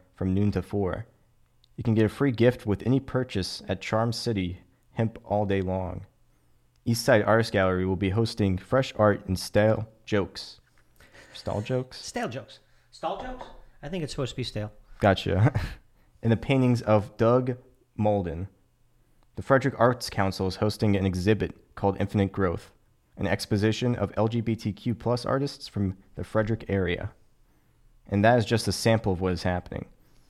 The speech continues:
Speaker 1: For more information, go d-, to Downtown Frederick Partnership webpage.
Speaker 2: Yeah, First Saturday is a great event, um, just to go hang out downtown. They always have, uh, good stuff going on. There's street performers,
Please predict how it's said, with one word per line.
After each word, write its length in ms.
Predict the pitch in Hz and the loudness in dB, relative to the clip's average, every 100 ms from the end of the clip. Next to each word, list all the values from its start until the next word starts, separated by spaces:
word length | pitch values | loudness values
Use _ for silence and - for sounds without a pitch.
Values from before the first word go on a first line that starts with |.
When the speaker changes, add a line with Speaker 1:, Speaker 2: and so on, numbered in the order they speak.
| _ _ | _ _
Speaker 1:
For 120 | 107 | 4
more 160 | 120 | 6
information, 500 | 131 120 110 110 - | 6 6 6 4 4
go 120 | 92 95 | 0 0
d-, 160 | 87 - | -4 -10
to 340 | - 104 98 - | -6 -2 -2 -4
Downtown 460 | 101 104 120 120 113 | 2 2 4 2 0
Frederick 340 | - 104 104 | 2 0 0
Partnership 680 | - 101 101 101 107 - - | -2 0 0 0 -2 -4 -8
webpage. 580 | 90 87 85 85 - - _ - | -6 -6 -6 -8 -12 -16 _ -4
Speaker 2:
Yeah, 160 | 151 | -2
First 320 | 127 220 226 | 2 2 2
Saturday 340 | - 208 180 170 | 4 4 6 6
is 80 | 127 | 6
a 60 | |
great 240 | 113 135 117 | 2 2 2
event, 280 | 101 95 - - _ _ - | 0 -4 -6 -20 _ _ -4
um, 240 | 117 107 | -2 -2
just 180 | 117 117 | -4 -4
to 80 | 120 | -2
go 240 | 113 110 | 2 2
hang 280 | 98 117 110 | 2 -2 -2
out 180 | 107 101 | -2 -2
downtown. 420 | 107 104 113 104 | -4 -2 -2 -2
They 140 | 110 | -2
always 220 | 113 113 - | -2 -2 -4
have, 300 | 107 98 - | -6 -6 -10
uh, 220 | 120 104 | -6 -6
good 200 | 98 123 | -6 -10
stuff 220 | - 110 - - | -6 -8 -8 -20
going 240 | - 110 104 | -8 -4 -2
on. 140 | 104 | -2
There's 160 | 110 107 | -2 -6
street 300 | - 196 196 | -2 -2 -2
performers, 760 | 170 - 170 160 160 160 147 | -6 0 2 4 2 2 0